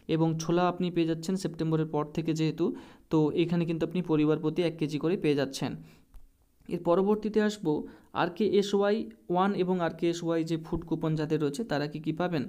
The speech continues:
তারা কিন্তু চাল আর গম পাচ্ছেন শুধু, কার্ড প্রতি দু কেজি করে চাল পাচ্ছেন এবং কার্ড প্রতি তিন কেজি করে গম পাচ্ছেন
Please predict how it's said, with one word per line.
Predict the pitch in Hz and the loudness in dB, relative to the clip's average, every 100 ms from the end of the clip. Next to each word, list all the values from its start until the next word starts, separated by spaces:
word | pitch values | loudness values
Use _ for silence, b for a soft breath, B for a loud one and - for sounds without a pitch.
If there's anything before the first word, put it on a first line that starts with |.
| - B B - | -8 B B -2
তারা | 165 | 0
কিন্তু | 185 190 196 | 2 2 0
চাল | 196 160 | 2 2
আর | 170 170 | 4 2
গম | 165 175 | 2 0
পাচ্ছেন | 165 160 - | -2 -2 -4
শুধু, | 170 175 165 269 B B B | -4 -4 -2 -2 B B B
কার্ড | 143 160 | 0 0
প্রতি | 165 170 180 | -2 -2 -2
দু | 165 165 | 0 0
কেজি | 160 165 | 0 0
করে | 170 170 | 0 0
চাল | 170 143 | 0 -2
পাচ্ছেন | 160 170 165 202 - B B - | -2 -4 -4 -4 -4 B B -8
এবং | 160 160 | -4 -2
কার্ড | 156 143 | 0 -2
প্রতি | - 160 160 | -2 -2 -2
তিন | 160 160 | -2 -2
কেজি | 165 175 | -2 -2
করে | 165 165 | -2 -2
গম | 175 151 | 0 0
পাচ্ছেন | 147 139 - 123 | 0 -2 -2 -4